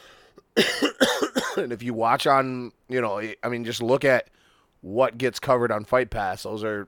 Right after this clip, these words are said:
all smaller organizations you know that they deal with, and also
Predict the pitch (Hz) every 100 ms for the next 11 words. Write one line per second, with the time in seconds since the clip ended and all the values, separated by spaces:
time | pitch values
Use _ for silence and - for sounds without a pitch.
0 | - 104 104 101 95 - - 104 101 95
1 | 98 101 98 95 95 95 95 95 92 85
2 | 87 92 95 90 87 95 87 - 98 92
3 | 87